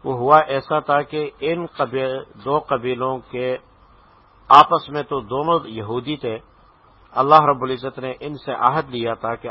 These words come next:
آپ نے امن اور ایمان کے ساتھ رہنا ہے، ایک دوسرے کو قتل کر نہیں ڈالنا، ظلم نہیں کرنا ایک دوسرے کے اوپر، اور اسی طرح آپ نے ایک دوسرے کو نکالنا نہیں ہے۔ اور اگلا عہد یہ تھا کہ اگر تم میں سے کوئی یہودی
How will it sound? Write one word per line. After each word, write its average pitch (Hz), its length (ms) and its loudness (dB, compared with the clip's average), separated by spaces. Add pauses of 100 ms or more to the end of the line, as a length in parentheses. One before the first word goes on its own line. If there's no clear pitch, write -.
آپ 127 240 4
نے 131 160 -8
امن 131 360 -6
اور 117 100 -4
ایمان 113 340 -4
کے 123 100 -18
ساتھ 110 260 -8
رہنا 120 340 -8
ہے، 104 60 -12 (760)
ایک 139 300 0
دوسرے 131 280 -6
کو 139 140 -8
قتل 139 340 -4
کر 131 180 -2
نہیں 131 180 -6
ڈالنا، 113 320 0 (600)
ظلم 139 240 -2
نہیں 131 160 -6
کرنا 120 280 -6
ایک 110 160 -10
دوسرے 113 280 -12
کے 113 120 -10
اوپر، 113 260 -4 (420)
اور 123 200 -2 (100)
اسی 151 260 -8
طرح 131 340 4 (260)
آپ 127 320 6
نے 139 160 -6
ایک 117 320 -8
دوسرے 117 300 -10
کو 135 180 -6
نکالنا 110 520 -6
نہیں 92 380 -16
ہے۔ 90 80 -18 (880)
اور 131 280 4
اگلا 156 420 6
عہد 147 120 4
یہ 147 200 -4
تھا 139 200 2
کہ 147 280 -6
اگر 135 280 0
تم 147 260 -6
میں 147 100 -4
سے 131 160 -8
کوئی 143 320 -6
یہودی 127 560 -4